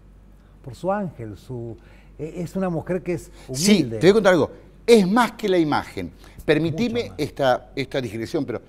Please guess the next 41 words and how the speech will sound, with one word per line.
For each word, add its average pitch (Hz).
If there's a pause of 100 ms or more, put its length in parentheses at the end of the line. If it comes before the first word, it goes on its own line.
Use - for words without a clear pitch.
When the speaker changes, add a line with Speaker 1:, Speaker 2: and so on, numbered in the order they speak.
(500)
Speaker 2:
es 165
más 185
que -
la 135
forma 170
y 131
la 104
carne, 85 (380)
es 156
el 139
espíritu, 120 (260)
porque 147
forma 151
y 110
carne 147
hay 185
en 147
millones 165
de 156
mujeres 160
y 151
de 143
hombres. 185
Speaker 1:
Y 123
Speaker 2:
Eh, 160
Speaker 1:
más 139
Speaker 2:
o -
Speaker 1:
linda, 127
Speaker 2:
sea, 139
Speaker 1:
tal 117
vez. 110
Speaker 2:
digamos, 185
somos 160
de 147
ca-, 143 (200)
es 170
más 208
allá 185
que 165 (200)
la 131
imagen, 113